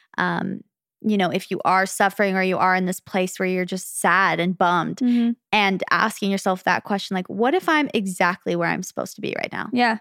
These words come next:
Speaker 1: And, like, even just asking yourself those, those questions and getting curious helps so much. Like, you have no clue how powerful the words are in your head that are subconscious that you don't even know are in there. And again, we've talked about how ninety-eight or something percent of our thoughts are repeated every single day.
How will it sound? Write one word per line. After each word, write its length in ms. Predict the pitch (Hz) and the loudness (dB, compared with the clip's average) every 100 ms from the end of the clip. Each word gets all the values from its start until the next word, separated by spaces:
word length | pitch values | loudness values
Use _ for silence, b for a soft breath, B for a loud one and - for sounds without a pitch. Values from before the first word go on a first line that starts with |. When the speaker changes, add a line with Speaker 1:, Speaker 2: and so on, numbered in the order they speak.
| - | -4
Speaker 1:
And, 140 | 240 | -2
like, 160 | 240 233 | 0 -2
even 300 | 254 269 330 | -4 0 0
just 180 | 302 - | -2 -2
asking 340 | - 208 - 240 | 0 0 -2 -4
yourself 300 | 233 226 208 | -2 -2 -2
those, 260 | 214 196 - | -2 -4 -8
those 300 | 208 208 190 | -6 -4 -4
questions 400 | - - 190 208 | -2 -2 -2 -2
and 100 | 202 190 | -2 -2
getting 180 | 190 | -2
curious 320 | 180 190 190 - | -2 0 -2 -4
helps 320 | - 208 - - | -4 -4 -4 -14
so 440 | - - 196 190 | -16 -4 2 2
much. 280 | 190 165 - | 2 0 0
Like, 120 | 208 202 B B | -2 -2 B B
you 80 | 262 | 2
have 140 | 294 277 | 2 4
no 300 | 233 226 226 | 4 4 2
clue 300 | - 208 208 | 0 0 2
how 220 | 208 196 | 2 0
powerful 520 | - - 190 196 214 | -2 -2 0 0 -2
the 100 | 196 | -2
words 340 | 180 175 190 - - | 0 0 0 -2 0
are 200 | 190 196 | 2 2
in 80 | 196 | 2
your 100 | 180 | 0
head 200 | 180 180 | 0 0
that 80 | |
are 60 | 175 | -2
subconscious 540 | - 185 - 170 - - | -4 -8 -2 -2 -4 -6
that 80 | |
you 80 | - | -4
don't 160 | 170 170 | -2 -2
even 200 | 170 170 | -2 0
know 160 | 165 | 0
are 80 | 160 | 0
in 180 | - 170 | -2 -4
there. 200 | 160 - B B - | -4 -6 B B -8
And 60 | |
again, 260 | 185 190 190 | 0 2 2
we've 100 | 175 | 2
talked 200 | 185 190 | 0 0
about 160 | 185 180 | 2 2
how 160 | 190 175 B B _ _ - 214 | 0 -2 B B _ _ -2 2
ninety-eight 640 | 202 208 220 220 196 208 | 4 4 4 4 4 4
or 80 | 180 | 2
something 340 | 202 202 196 190 | 0 0 0 -2
percent 440 | 214 - 196 190 | -4 0 0 2
of 120 | - 190 | 0 2
our 120 | 190 | 2
thoughts 300 | - 185 - | 0 0 0
are 40 | |
repeated 420 | 180 - 180 175 - | -4 -4 -8 -8 -2
every 300 | 185 175 190 | 0 0 -2
single 300 | - 185 180 | 0 0 0
day. 380 | 175 - 208 | 0 2 2